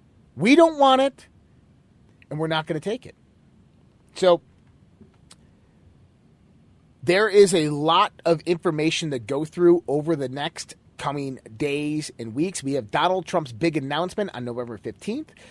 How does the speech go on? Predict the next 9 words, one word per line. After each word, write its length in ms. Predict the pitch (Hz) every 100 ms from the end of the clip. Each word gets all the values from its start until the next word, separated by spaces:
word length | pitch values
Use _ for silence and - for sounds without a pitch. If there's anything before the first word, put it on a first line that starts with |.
| - _ -
I'm 260 | 202 370
speculating 800 | 392 - 202 - 175 156 151 147
that 160 | 135 156
the 100 | 147
announcement 440 | 143 160 214 240
on 80 | 190
November 360 | 165 170 165 143
fifteenth 460 | 190 165 196 170
potentially 720 | - 127 254 330 - 82 64